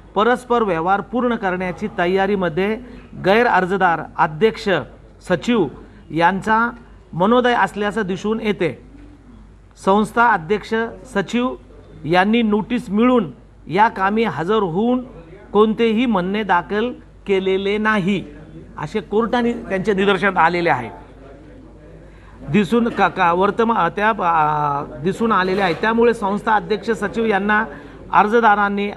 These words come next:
आरोप मान्य आहे असे दिसून येते. वेळोवेळी वर्तमानपत्रात सदर जागेच्या विक्री संदर्भात बातम्या आल्याच्या दाखल कागदपत्रावरून दिसून येते. सदरची मालमत्ता ही कार्यालयाच्या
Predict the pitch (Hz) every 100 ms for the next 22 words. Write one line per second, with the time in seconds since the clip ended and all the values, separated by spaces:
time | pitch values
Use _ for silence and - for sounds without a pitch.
0 | - 185 240 233 196 185 208 190 180 196
1 | 170 170 240 170 185 226 247 233 196 131
2 | - - - - - - - 151 202 247
3 | 262 247 254 226 220 220 226 220 196 202
4 | 196 - - - - - 202 247 226 190
5 | 185 196 214 208 185 185 190 180 175 175
6 | 165 143 - - - 160 170 202 220 220
7 | 170 175 185 180 208 233 - - - -
8 | 147 175 180 208 226 214 - - - -
9 | - 170 180 247 254 214 220 214 214 190
10 | 196 226 202 185 156 110 - - - -
11 | - 277 247 - 262 254 214 226 214 208
12 | 214 214 156 214 208 180 - - - -
13 | - - - - 180 220 240 233 226 180
14 | 226 233